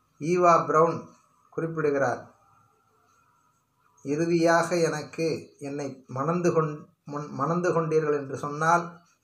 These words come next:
என்னுடைய ஆத்மா சாந்தி அடையும்" என்று அந்த பெண் தன்னுடைய ஆசையை வெளிப்படுத்துகிறாள். அந்த பெண்ணினுடைய ஆசைக்கிணங்க, அந்த பெண்ணை அந்த கடைசி மணித்துளிகளில்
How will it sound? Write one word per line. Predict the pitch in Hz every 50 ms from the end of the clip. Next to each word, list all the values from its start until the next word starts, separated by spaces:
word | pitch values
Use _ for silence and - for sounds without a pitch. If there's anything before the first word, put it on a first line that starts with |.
| _ -
என்னுடைய | 135 143 139 135 139 131
ஆத்மா | 123 131 151 165 160 160 160 147 135
சாந்தி | - - 123 135 156 156 160 147 143
அடையும்" | 139 131 131 131 143 139 139
என்று | 135 127 127 143 147 147 139
அந்த | 123 123 127 120
பெண் | - - 139 143 151 151 -
தன்னுடைய | - 139 131 127 123 123 123 117
ஆசையை | 117 127 139 147 139 - 143 131 131 127 120 - - _ _ _ _ _ _ -
வெளிப்படுத்துகிறாள். | 131 135 147 - - 135 127 127 - 127 107 - 120 131 139 147 156 151 - - _ _ _ _ _ _ _ _ _ _ _ _ _ _ _
அந்த | - - 135 135 135 -
பெண்ணினுடைய | - 147 147 160 170 170 170 165 160 156 143
ஆசைக்கிணங்க, | 127 131 147 165 160 160 170 156 135 - - 139 139 147 151 147 147 143 156 160 156 160 160 - - _ _ _ _ _ _ _ _ _ _ _ _ _ _ _
அந்த | - 135 135 135 131
பெண்ணை | - 139 139 147 151 156 151 139 - - - -
அந்த | 131 127 131 127
கடைசி | - 139 131 147 151 156 - - 170 156 147
மணித்துளிகளில் | 135 135 147 143 139 - 147 135 139 135 123 135 135 143 147 165 175